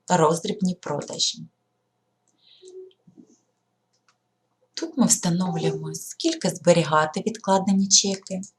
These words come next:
Якщо ви будете використовувати відкладені чеки, проставляєте, скільки днів.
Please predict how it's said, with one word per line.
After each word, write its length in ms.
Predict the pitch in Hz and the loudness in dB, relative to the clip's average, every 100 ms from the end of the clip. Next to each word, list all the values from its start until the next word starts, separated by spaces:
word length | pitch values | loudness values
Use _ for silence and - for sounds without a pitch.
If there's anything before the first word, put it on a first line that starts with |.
| _ - | _ -10
Якщо 300 | 175 - 190 | -2 0 0
ви 120 | 180 | -4
будете 420 | 170 170 165 175 | -4 -6 -6 -6
використовувати 880 | 175 - 170 180 - 180 180 165 - - | -6 -6 -6 -8 -6 -6 -6 -8 -14 -18
відкладені 640 | - - 165 160 170 170 | -16 -4 -4 -2 -2 -2
чеки, 460 | 170 - 175 - 170 - - - - _ | 0 0 -2 -8 -14 -12 -16 -18 -20 _
проставляєте, 800 | - 190 - 180 208 247 247 247 | -2 -2 0 0 2 2 -2 -6
скільки 540 | 175 - 220 208 - 180 | -10 -4 -4 -4 -4 -4
днів. 340 | 175 156 - | -2 -4 -8